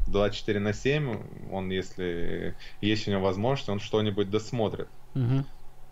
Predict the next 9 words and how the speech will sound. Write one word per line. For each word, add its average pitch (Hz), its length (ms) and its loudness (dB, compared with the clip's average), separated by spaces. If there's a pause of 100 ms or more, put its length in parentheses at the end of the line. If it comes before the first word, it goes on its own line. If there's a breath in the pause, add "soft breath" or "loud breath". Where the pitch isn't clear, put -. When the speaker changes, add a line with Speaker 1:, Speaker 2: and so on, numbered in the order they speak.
(220)
Speaker 1:
А 101 80 0
с - 120 -2
учетом, 107 340 0
что 110 180 -2
он 104 140 2
там 90 400 -4 (640)
еще 95 320 2 (140)
и - 20 0
там 85 280 -6